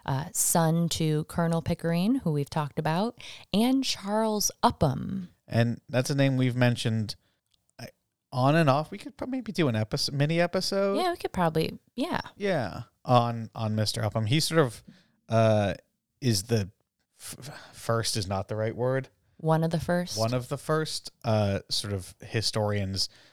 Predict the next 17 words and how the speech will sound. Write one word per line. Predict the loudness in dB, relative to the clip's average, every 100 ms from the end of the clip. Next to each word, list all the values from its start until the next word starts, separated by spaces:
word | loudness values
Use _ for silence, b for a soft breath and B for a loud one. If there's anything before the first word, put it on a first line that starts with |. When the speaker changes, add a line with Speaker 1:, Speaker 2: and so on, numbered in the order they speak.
| -6
Speaker 2:
to, | -4 -4
to | -6 -6
write | -4 -4 -6
and |
encounter | -8 -6 -6
and | -6 -8
publish, | -8 -6 -6 -8 -10
uh, | -10 -8
about | -6 -8 -6
the | -6
Salem | -6 -8
witch | -10 -10 -8
trials, | -8 -10 -6 -6 -6 _ _ _ 2
along | 4 6
with | 2 -2
being | -2 -2 -4 -12 -10
mayor, | -4 -2 -2 -4